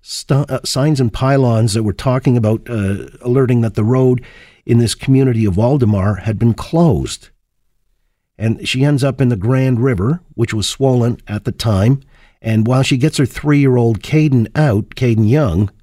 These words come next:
the current swept the kid away. This was a minivan, and she dropped it into the drink because she wasn't paying attention. As I say, she was able to free herself and her kid,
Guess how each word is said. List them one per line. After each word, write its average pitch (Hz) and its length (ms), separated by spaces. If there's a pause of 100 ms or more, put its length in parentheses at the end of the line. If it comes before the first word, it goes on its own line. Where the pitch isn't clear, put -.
(560)
the 120 80
current 147 380
swept - 280
the 117 80
kid 131 180
away. 120 420
This 143 200
was 120 120
a 110 60
minivan, 110 680
and 110 400
she - 220
dropped 123 360
it 117 100
into 117 160
the 104 120
drink 113 580 (580)
because - 220
she - 100
wasn't 117 280
paying 120 260
attention. 135 600 (800)
As 120 120
I 127 60
say, 120 220
she 120 160
was 113 140
able 139 200
to 127 60
free 131 220
herself 120 380
and 107 100
her 98 80
kid, 107 460